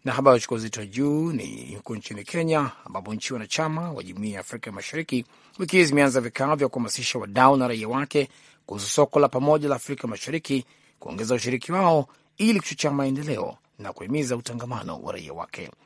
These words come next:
Wabunge wa nchi wanachama wa bunge la jumuiya hiyo wanahimiza kuondolewa kwa vikwazo vinavyolemaza ufikiaji wa soko la pamoja na utekelezaji wa polepole pole wa sera za jumuiya hiyo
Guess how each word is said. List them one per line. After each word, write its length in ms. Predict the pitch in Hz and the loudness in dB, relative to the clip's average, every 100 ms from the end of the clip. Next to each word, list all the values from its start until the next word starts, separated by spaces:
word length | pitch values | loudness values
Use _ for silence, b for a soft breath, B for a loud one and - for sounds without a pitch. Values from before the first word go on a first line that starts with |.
| b b b - | b b b -14
Wabunge 360 | 95 120 127 | 0 2 4
wa 100 | 123 | 4
nchi 200 | 127 - | 0 0
wanachama 420 | 131 113 - 156 151 | -4 -2 -2 0 0
wa 60 | |
bunge 360 | 120 127 127 117 | 0 0 -2 -2
la 80 | 110 | -6
jumuiya 280 | 107 104 | -8 -8
hiyo 320 | - 185 160 139 b b b | -4 4 4 4 b b b
wanahimiza 540 | - 160 135 123 143 | 2 4 4 4 4
kuondolewa 440 | 160 - 95 104 120 | 2 -2 -4 2 2
kwa 120 | 120 | 0
vikwazo 460 | 110 - 165 165 170 | -4 2 4 4 2
vinavyolemaza 760 | 143 107 107 104 127 139 135 | 0 0 -4 2 8 8 8
ufikiaji 540 | 135 120 - 139 139 127 | 2 0 -2 2 2 0
wa 60 | |
soko 320 | - 196 196 | 0 0 0
la 60 | 143 | -2
pamoja 500 | 104 101 143 120 101 - b b | -2 -2 0 0 -4 -8 b b
na 80 | 107 | -2
utekelezaji 640 | 127 135 139 127 147 151 156 | 0 2 2 4 4 4 2
wa 60 | |
polepole 580 | 151 208 208 - 143 107 | 2 2 2 2 2 2
pole 120 | 101 - b b | -2 -8 b b
wa 100 | - | -2
sera 400 | - 180 170 165 | 0 6 8 8
za 120 | 143 | 6
jumuiya 260 | 151 160 165 | 0 0 -2
hiyo 340 | 156 190 117 | 2 2 2